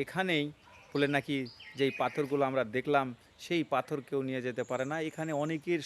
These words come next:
সমস্যা হয়, but এখানে যাই দুই নম্বরই করবে তার সাথে এরকম ঘটনা ঘটে। আমরা দেখানোর চেষ্টা করলাম এই মাজারে যে অলৌকিক ঘটনাগুলো,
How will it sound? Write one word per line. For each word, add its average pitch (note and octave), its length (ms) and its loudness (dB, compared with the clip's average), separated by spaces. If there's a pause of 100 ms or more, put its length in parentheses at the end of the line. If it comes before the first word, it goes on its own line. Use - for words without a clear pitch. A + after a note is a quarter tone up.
সমস্যা C#3 480 -2
হয়, C#3+ 220 -2 (360)
but C#3 180 6
এখানে E3+ 380 -2
যাই D#3 180 4
দুই C#3+ 220 2
নম্বরই F3 380 4
করবে C#3 260 2
তার C#3 180 4
সাথে D3 320 0
এরকম C3 240 -2
ঘটনা A2 320 -4
ঘটে। F#2+ 280 -8 (580)
আমরা F#3 400 8 (340)
দেখানোর E3 380 2
চেষ্টা E3 360 -2
করলাম D#3 480 2
এই C#3 140 0
মাজারে C#3 560 2
যে C3 180 0
অলৌকিক C3 440 0
ঘটনাগুলো, B2+ 760 -4